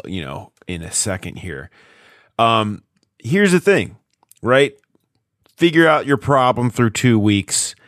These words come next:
Find solutions to address it. Execute those in a big spot here on Sunday. And the problem was they're falling behind. They're down by fourteen each of the first two weeks.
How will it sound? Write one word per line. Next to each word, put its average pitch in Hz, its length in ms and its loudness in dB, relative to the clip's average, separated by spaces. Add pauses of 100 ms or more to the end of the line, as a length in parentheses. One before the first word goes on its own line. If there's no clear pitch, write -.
(140)
Find 143 800 0
solutions 127 840 0
to 127 220 2
address 104 600 0
it. 104 200 -4 (360)
Execute 117 720 0
those 104 480 0
in 101 560 -4
a 95 80 -2
big 95 320 -4
spot 87 420 -4
here 92 260 -8
on 82 160 -8
Sunday. 80 540 -10 (260)
And 98 160 -10
the 87 80 -12
problem 139 440 0
was 135 400 2 (180)
they're - 140 -16
falling 131 560 0
behind. 98 580 -2 (320)
They're 85 140 -20
down 113 420 -2
by 135 200 2
fourteen 123 760 0
each 120 260 -4
of 131 60 0
the 120 80 4
first 110 420 0
two 117 200 0
weeks. 92 420 -6